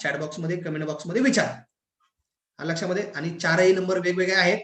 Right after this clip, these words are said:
डिस्क्रिप्शन मध्ये दिलेले आहेत. चारही नंबर वेगवेगळे सेव्ह करून ठेवा मोबाईल मध्ये.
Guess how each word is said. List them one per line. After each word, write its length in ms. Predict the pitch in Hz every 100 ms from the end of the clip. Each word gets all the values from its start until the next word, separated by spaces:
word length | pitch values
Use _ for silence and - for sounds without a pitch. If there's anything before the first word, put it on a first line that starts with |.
| -
डिस्क्रिप्शन 460 | 156 - 175 165 180
मध्ये 160 | 180
दिलेले 240 | 170 180 208
आहेत. 200 | 196 - - _ _ _ -
चारही 300 | 151 170 180
नंबर 280 | 180 180
वेगवेगळे 380 | 180 175 175 180
सेव्ह 300 | 180 175 175
करून 200 | 170 190
ठेवा 280 | 208 226 - - - _ _ _
मोबाईल 260 | 147 151 139
मध्ये. 200 | 123